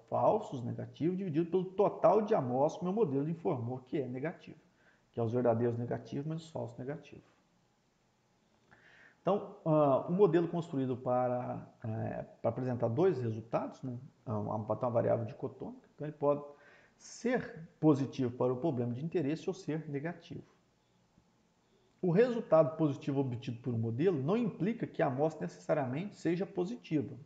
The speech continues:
Então, observe, eu posso ter uma margem de erro, mas que há uma maior probabilidade dessa amostra ser positiva.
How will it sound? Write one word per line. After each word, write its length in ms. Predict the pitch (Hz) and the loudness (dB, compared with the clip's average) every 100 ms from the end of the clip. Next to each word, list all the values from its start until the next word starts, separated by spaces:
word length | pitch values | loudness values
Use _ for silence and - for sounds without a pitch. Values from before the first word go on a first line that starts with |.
| _ | _
Então, 120 | 139 | -10
observe, 360 | 226 - 135 123 | -8 -4 -2 -4
eu 60 | |
posso 360 | 113 135 143 - | -2 0 0 -2
ter 100 | 143 | -4
uma 140 | 165 | -2
margem 340 | 175 139 156 190 | -2 -2 -2 -4
de 120 | 196 | -4
erro, 120 | - - _ _ _ _ - _ _ _ | -6 -8 _ _ _ _ -20 _ _ _
mas 600 | - 147 185 247 - - - _ | 2 6 6 4 -6 -14 -20 _
que 200 | - 175 | 4 10
há 360 | 139 120 - - | 10 10 4 -2
uma 200 | 175 160 | 2 4
maior 540 | 131 135 127 208 233 - | 4 6 8 6 4 2
probabilidade 580 | 175 147 143 117 131 135 | 0 2 0 4 4 4
dessa 260 | 143 - | 0 -2
amostra 340 | 143 120 117 - | -6 -6 -8 -10
ser 160 | 143 | -10
positiva. 580 | - 131 165 - - - | -6 -6 -8 -12 -18 -18